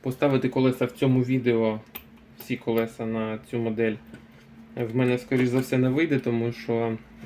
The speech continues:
просто розміри мого такого невеличкого гаражика, вони не дозволяють це зробити. Але ось так, якщо приблизно хоча б одне поставити, то можна побачити, що кліренс достатньо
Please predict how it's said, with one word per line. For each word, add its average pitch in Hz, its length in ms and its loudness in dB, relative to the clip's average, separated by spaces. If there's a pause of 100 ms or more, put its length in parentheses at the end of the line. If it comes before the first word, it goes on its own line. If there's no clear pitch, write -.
(100)
просто 123 300 -4
розміри 113 440 0
мого 110 540 -2 (580)
такого - 240 -6
невеличкого 113 960 0 (500)
гаражика, 117 500 0
вони 110 360 -2 (360)
не 123 120 0
дозволяють 113 600 0
це 113 140 -4
зробити. 113 520 -4 (580)
Але 113 240 0
ось 113 160 0
так, 120 280 0
якщо 110 420 -4 (420)
приблизно 113 680 -4 (600)
хоча - 220 -8
б 107 100 -6
одне 110 260 -2
поставити, 131 640 -4
то 117 120 -8
можна 113 280 -4
побачити, 120 680 -4
що 113 440 -4 (540)
кліренс 117 480 0
достатньо 113 800 -2